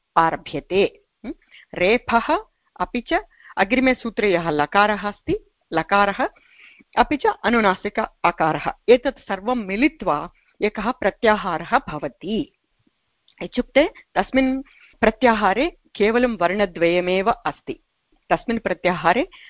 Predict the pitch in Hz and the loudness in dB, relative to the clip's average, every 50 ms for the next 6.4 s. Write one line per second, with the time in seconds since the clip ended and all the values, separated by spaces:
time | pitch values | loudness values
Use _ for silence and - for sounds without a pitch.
0 | - - 160 151 170 196 202 233 254 254 220 214 180 175 185 190 190 190 196 202 | -18 -18 -10 0 4 4 4 4 4 0 -2 -2 0 0 -2 -4 -4 -6 -6 -8
1 | 190 - _ - 156 143 - 180 175 170 - _ _ _ _ _ _ _ - 214 | -12 -12 _ -8 -6 -4 0 2 2 2 0 _ _ _ _ _ _ _ -18 -16
2 | 247 320 _ _ _ _ _ _ - _ - - 190 202 240 247 202 202 190 190 | -16 -16 _ _ _ _ _ _ -20 _ 0 0 0 2 0 -2 -2 0 0 0
3 | 202 202 214 214 - 202 208 208 185 180 - 196 - - - 339 453 - _ - | 0 0 -2 -4 -6 -6 -6 -6 -8 -10 -12 -14 -10 -4 -2 -2 -2 -4 _ -20
4 | _ - - - 160 180 202 220 - 226 226 220 - 302 392 - _ _ _ - | _ -12 -6 -2 0 0 0 0 0 0 0 2 2 0 0 0 _ _ _ -4
5 | 165 - - 220 214 - - 403 494 _ _ _ _ _ - 185 220 233 240 - | -4 -4 -4 -6 -6 -2 -4 -4 -4 _ _ _ _ _ -2 2 2 2 2 2
6 | 147 139 135 135 - - - | -2 -4 -4 -4 -8 -10 -14